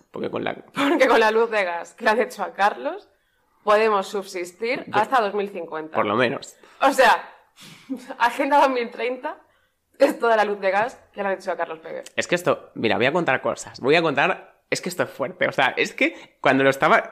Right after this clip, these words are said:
Speaker 1: pensando para escribir el guión del podcast, digo, "¿Cómo puedes ser tan subnormal?". Pero, en fin, eh, yo estaba con una personita, ¿vale? Con novio número seis, por ejemplo.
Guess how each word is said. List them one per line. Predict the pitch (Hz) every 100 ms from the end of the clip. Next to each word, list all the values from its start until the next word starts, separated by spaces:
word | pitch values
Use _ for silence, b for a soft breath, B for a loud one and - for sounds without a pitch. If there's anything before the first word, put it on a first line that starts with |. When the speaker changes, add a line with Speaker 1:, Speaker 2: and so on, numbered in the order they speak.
| -
Speaker 1:
pensando | 143 123 131 123 123
para | 117
escribir | 120 120
el | 156
guión | 139
del | 135 117
podcast, | - - 156
digo, | 127 113 - b b _
"¿Cómo | - 202 -
puedes | 151 151 143
ser | - - 143 170 - -
tan | 139 175 -
subnormal?". | - 156 147 113 107 95 104 110 - - -
Pero, | 127 123 B B B _ _ - - -
en | 123 127
fin, | - 113 87 B B B B B _ -
eh, | 139 135 - - 135
yo | 170
estaba | 226 214 233
con | 151 139
una | 139 127
personita, | 123 - - - - 90
¿vale? | 92 185
Con | 107 104 98 98 - -
novio | 117 131 135 123 123 113 113
número | 120 139 135 104 113
seis, | 104 - 113 -
por | - 101
ejemplo. | 117 - - -